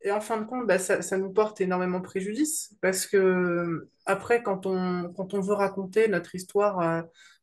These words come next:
à, à quelqu'un, euh, dans l'intimité,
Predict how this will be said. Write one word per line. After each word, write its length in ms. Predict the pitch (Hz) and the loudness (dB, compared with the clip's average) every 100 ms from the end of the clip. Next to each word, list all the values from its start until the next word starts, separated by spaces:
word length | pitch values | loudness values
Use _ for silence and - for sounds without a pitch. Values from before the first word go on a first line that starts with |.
| - | -6
à, 200 | 175 165 | 0 2
à 160 | 175 175 | 2 0
quelqu'un, 640 | 180 175 214 220 226 185 | -2 -2 0 2 2 0
euh, 500 | 170 165 165 165 160 147 139 160 | 0 -2 -2 -2 -4 -6 -10 -12
dans 120 | - 175 | -6 -4
l'intimité, 840 | 175 180 185 180 180 240 302 | -4 -4 -2 -2 0 0 0